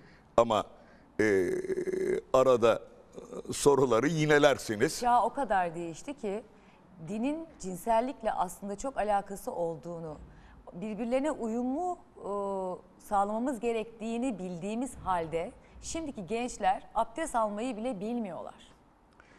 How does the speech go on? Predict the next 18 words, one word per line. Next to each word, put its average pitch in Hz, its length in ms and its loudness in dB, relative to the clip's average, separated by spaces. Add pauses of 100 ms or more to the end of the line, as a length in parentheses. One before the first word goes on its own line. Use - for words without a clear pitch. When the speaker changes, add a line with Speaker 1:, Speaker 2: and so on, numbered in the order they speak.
(600)
Speaker 2:
Hani 247 360 0 (260)
çağa 254 520 6
nasıl 339 240 2
ayak 226 340 6
uydurulacak 175 800 -2
ya 214 120 -4
da 208 120 -2
nasıl 294 380 0
gençler 185 400 -2
eğitilecek, 208 720 -2 (180)
Speaker 1:
Efendim, 156 400 2
Speaker 2:
eğitilmeleri 262 540 2
gerekiyor 254 500 2
mu? 131 60 -10 (1160)
Speaker 1:
Elbette. 92 600 -2 (760)
Çağa 127 480 4 (420)
ayak 123 360 4
uydurmayacağız. 101 1000 -2